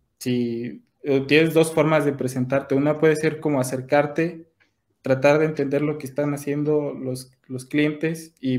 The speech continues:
proponer de alguna forma, "Ah, por el tipo de problema que me estás diciendo, en mi experiencia he visto que podemos hacer esto, A B C", algo que les haga sentido y que ellos sientan esa experiencia y ese, ese soporte de tu lado. Y el otro es el,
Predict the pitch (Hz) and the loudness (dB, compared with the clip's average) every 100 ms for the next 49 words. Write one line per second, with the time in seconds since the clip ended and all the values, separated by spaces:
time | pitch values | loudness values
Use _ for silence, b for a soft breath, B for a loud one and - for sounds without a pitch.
0 | 127 135 127 131 131 143 147 135 131 139 | -2 0 2 2 2 2 2 0 0 -2
1 | 135 135 127 127 165 - 131 123 123 165 | -4 -4 -2 -2 -4 -4 -6 -6 -4 -4
2 | 170 175 160 147 156 160 165 135 143 143 | 0 0 2 2 2 0 -4 -6 -6 -8
3 | 147 147 147 151 156 127 123 - 131 135 | -6 -4 -2 0 0 0 -2 -6 -6 -6
4 | 131 135 131 131 123 117 123 123 123 - | -4 -6 -6 -10 -2 0 0 -2 -4 -8
5 | 113 139 156 156 135 127 123 135 143 143 | -4 0 0 0 0 0 -2 -2 2 2
6 | 156 151 135 131 151 160 147 135 147 160 | 0 0 -2 4 4 4 -2 -2 0 2
7 | 160 143 147 147 - 147 147 143 139 143 | 2 0 -2 -2 0 -2 -2 -6 -6 -10
8 | - - 131 135 - 135 131 131 131 - | -12 -12 -8 -8 -8 -10 -8 -8 -10 -12
9 | _ _ _ _ _ 143 143 135 139 139 | _ _ _ _ _ 0 0 -2 -4 -2
10 | 147 139 123 127 160 b b _ 139 139 | -4 -2 0 0 0 b b _ 4 6
11 | 143 160 143 131 135 127 | 4 4 0 0 -4 -12